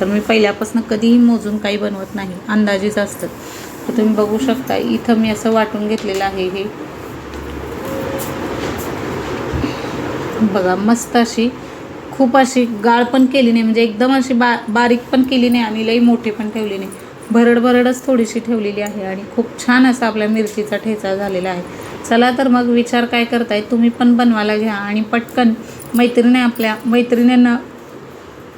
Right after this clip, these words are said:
पटकन आपल्याला भूक लागली की प्रत्येकजण हे बनवून खाऊ शकता अशी ही आहे. आणि कोथिंबीर ह्याच्यावर डेकोरेट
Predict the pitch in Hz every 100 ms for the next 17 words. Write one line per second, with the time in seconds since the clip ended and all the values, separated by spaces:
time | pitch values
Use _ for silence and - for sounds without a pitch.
0 | - - - - - - - - - -
1 | - 247 - 277 269 262 240 240 208 208
2 | - 233 247 277 240 240 233 240 240 247
3 | - 240 220 254 247 233 240 220 220 -
4 | 208 - 220 - 190 - 214 233 226 220
5 | 214 190 240 214 220 - 254 247 233 240
6 | 233 226 214 220 226 220 208